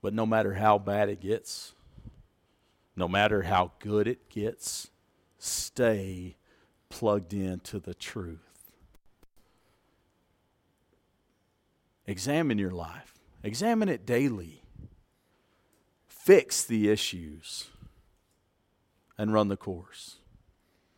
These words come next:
If you're not a child of God this afternoon, we're prepared to assist you in your obedience to the gospel.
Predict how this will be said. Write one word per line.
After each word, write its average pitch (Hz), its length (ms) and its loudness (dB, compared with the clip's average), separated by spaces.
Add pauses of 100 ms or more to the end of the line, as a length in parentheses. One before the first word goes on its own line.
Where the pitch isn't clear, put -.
(600)
If - 80 -12
you're 131 100 4
not 110 300 8
a 101 60 0
child 110 360 8
of 98 100 -6
God 107 300 6
this 104 180 -2
afternoon, 104 680 2 (720)
we're 110 160 8
prepared 110 520 6
to 98 140 2
assist - 480 4
you 98 220 -4 (520)
in 98 120 0
your 98 200 6
obedience 101 680 4
to 98 140 2
the 90 120 -2
gospel. 110 580 0